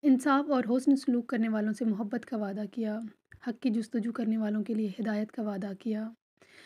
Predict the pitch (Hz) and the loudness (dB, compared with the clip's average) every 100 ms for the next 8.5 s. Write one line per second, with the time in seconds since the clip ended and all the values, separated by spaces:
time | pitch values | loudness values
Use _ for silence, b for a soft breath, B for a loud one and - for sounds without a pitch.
0 | B - 285 285 247 240 240 226 226 233 | B -2 0 4 4 4 4 2 0 -2
1 | 226 - 226 226 226 220 226 233 - 262 | -4 -4 -4 -2 -2 -2 -4 -4 0 0
2 | 220 208 220 202 220 214 190 226 220 208 | 2 0 -2 -2 0 0 0 0 0 -2
3 | 208 214 202 208 196 220 220 214 196 _ | -2 -4 -4 -4 -4 -2 -2 -4 -8 _
4 | _ _ _ _ _ _ _ _ _ _ | _ _ _ _ _ _ _ _ _ _
5 | _ _ _ _ _ _ _ _ 294 262 | _ _ _ _ _ _ _ _ 0 2
6 | 269 302 294 277 262 262 247 247 247 247 | 4 4 4 4 6 6 4 2 0 0
7 | 254 240 233 - 220 214 208 226 226 220 | 0 0 0 0 2 2 2 2 0 -2
8 | 202 220 202 226 | -2 -4 -2 -2